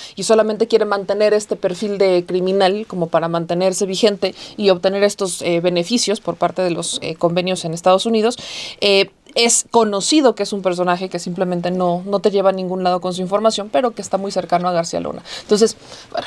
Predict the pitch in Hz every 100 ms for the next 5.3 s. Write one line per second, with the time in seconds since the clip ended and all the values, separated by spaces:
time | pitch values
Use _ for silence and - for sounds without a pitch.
0 | - - 196 240 226 233 220 214 220 214
1 | 214 214 220 208 220 240 247 240 240 254
2 | 220 196 208 214 202 214 208 208 202 196
3 | 196 208 202 185 185 190 190 175 - 175
4 | 170 185 - 175 180 180 185 - - -
5 | 185 190 185